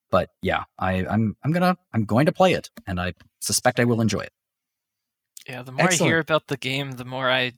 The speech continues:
Speaker 2: am just burning with anticipation to play it, 'cause I, I haven't played the first one either. Um, but just e-, every time I hear, like, people talking about this game, I, I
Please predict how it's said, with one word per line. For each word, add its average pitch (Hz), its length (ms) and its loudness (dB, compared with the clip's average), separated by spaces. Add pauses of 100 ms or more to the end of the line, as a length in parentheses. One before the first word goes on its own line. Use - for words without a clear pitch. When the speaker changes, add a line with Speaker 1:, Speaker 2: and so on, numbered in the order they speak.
Speaker 2:
am 123 140 -14
just - 360 -6 (200)
burning 131 280 -8
with 123 160 -6
anticipation 123 760 -4
to - 100 -12
play 117 300 -2
it, 120 160 -2
'cause 123 300 -6
I, 147 360 2
I 151 80 2
haven't 147 200 -4
played 143 200 -2
the 127 60 -8
first - 380 -6
one 127 140 -6
either. 147 500 -2 (120)
Um, 123 560 -4 (680)
but 120 180 -4 (100)
just - 360 0
e-, - 40 -8
every 170 380 0
time 180 180 -2
I 151 100 2
hear, 135 320 -4
like, 127 220 -4
people 135 260 -8
talking 123 400 -4
about 120 240 -6
this 127 160 -4
game, 123 260 -4
I, 117 220 -2
I - 20 -4